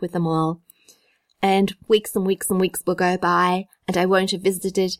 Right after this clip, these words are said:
any of these groups. I don't think any of my family are real Facebook addicts,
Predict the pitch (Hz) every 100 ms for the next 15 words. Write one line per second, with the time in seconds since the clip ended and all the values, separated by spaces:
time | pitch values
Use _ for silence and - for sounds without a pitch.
0 | _ 190 190 180 175 - 180 180 - -
1 | 208 196 - - - _ _ _ _ -
2 | - - 330 349 311 277 240 233 233 220
3 | 214 190 185 185 185 185 185 196 196 196
4 | - 180 180 - - 185 - - - -
5 | 165 165 165 - -